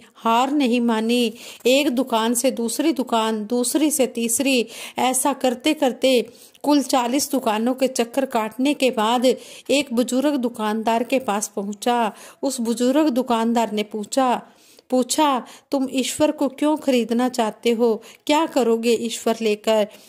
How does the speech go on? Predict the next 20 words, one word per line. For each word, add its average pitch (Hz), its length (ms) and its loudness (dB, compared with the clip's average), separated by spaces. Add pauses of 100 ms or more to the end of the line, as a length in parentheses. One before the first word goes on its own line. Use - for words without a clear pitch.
(280)
पहली 269 360 2
बार 233 400 0 (240)
एक 269 280 2
दुकानदार 240 680 0
के 254 160 -2
मुंह 226 220 -2
से 233 320 0 (280)
यह 240 220 2
क्वेश्चन 269 520 0
सुनकर 254 600 0 (300)
बच्चे 254 360 0
के 320 140 -2
चेहरे 247 420 2
पर 214 300 -2 (280)
आशा 262 380 2
की 294 180 -2
किरणें 247 560 2 (260)
लहराई। 220 640 2 (300)
"लगता 233 380 0
है 269 540 0